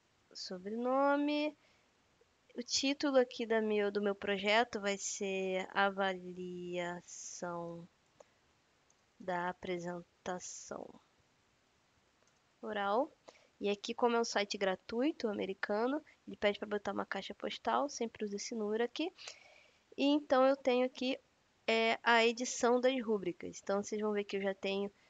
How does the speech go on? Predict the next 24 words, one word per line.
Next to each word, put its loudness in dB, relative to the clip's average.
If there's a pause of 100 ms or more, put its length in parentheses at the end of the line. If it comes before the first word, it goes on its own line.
(140)
já 2
um 2
pouquinho -6
a -20
carinha 2
da, 2
dos -8
critérios. -2
E -4
aí 2
eu 2
tenho -2
aqui -4
a 0
categoria 0
pra -4
escolher. 2
A -12
gente -12
tá 0
falando 0
de -2
apresentação -4
oral. 4